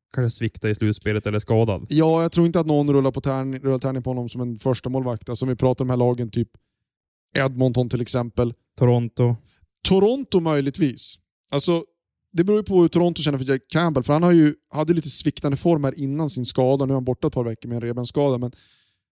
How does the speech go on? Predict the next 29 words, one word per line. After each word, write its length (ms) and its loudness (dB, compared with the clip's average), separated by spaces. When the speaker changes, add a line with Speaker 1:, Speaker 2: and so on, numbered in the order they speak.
Speaker 2:
Peter 180 2
Mrazek, 360 2
det 100 -8
funkar 320 0
ju 40 0
inte. 200 -10
Han 160 -2
har 120 4
det 60 4
ju 60 -2
jätte, 260 -4
jätte, 400 -6
jättejobbigt. 460 -4
Det 60 -4
var, 180 -8
det 120 0
var 200 4
ju 60 0
faktiskt 320 -8
nästan, 380 -10
eh, 320 -20
när 80 -6
jag 100 0
och 100 0
Erik 160 -4
kommenterade 340 -2
Toronto 260 -2
senast, 240 -4
alltså, 280 -4